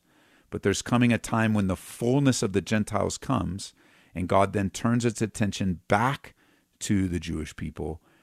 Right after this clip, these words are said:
And through the last seven years of human history, God will re-,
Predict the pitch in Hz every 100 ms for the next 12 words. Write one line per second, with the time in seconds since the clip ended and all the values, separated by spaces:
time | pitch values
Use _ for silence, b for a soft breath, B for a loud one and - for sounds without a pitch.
0 | _ - 87 85 107 101 90 95 107 -
1 | 120 101 98 101 101 95 - - 120 101
2 | 85 113 - 98 87 85 b b b -
3 | 107 95 98 92 92